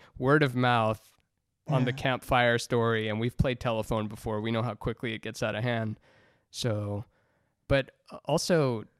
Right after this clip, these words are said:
Speaker 1: all these stories that are in the Bible, they start to reappear in, like, X-Men and Lord of the Rings and Star Wars, like,
Speaker 2: Ah.
Speaker 1: these story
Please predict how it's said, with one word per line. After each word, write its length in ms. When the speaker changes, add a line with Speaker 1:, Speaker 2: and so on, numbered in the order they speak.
Speaker 1:
all 160
these 420
stories 640
that 140
are 60
in 140
the 80
Bible, 540
they 120
start 440
to 140
reappear 720
in, 440
like, 360
X-Men 680
and 220
Lord 240
of 80
the 100
Rings 440
and 120
Star 360
Wars, 360
like, 140
Speaker 2:
Ah. 60
Speaker 1:
these 180
story 760